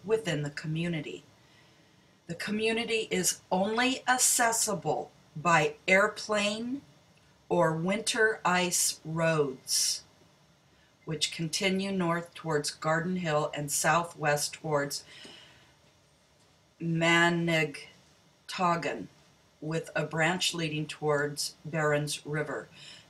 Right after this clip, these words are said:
The community is served by the nearbo-, nearby Saint Teresa Point Airport.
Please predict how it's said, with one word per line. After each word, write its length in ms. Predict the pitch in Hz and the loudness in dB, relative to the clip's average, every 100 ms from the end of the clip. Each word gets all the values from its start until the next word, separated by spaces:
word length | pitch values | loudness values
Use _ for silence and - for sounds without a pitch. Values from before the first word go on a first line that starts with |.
| - | -16
The 80 | 147 | -12
community 760 | - 160 160 165 165 160 151 | -6 -4 -2 -2 -2 -2 -2
is 320 | 147 147 - - | -2 -2 -2 -2
served 720 | - - 240 247 165 151 - - - | 0 0 2 2 2 -2 -6 -10 -2
by 180 | 151 | 0
the 100 | 147 | 2
nearbo-, 720 | 156 160 175 165 147 143 139 - | 0 0 -2 0 0 2 -2 -6
nearby 540 | 170 190 220 151 139 135 - - - - - | -4 -2 0 0 0 -4 -12 -20 -20 -20 -12
Saint 320 | - 185 175 | -4 -2 -2
Teresa 440 | - 165 160 147 156 | -2 -2 -2 -2 -4
Point 440 | - 160 143 - - | -4 -4 -2 -4 -8
Airport. 680 | 139 143 - 131 127 - | -6 -6 -8 -10 -10 -14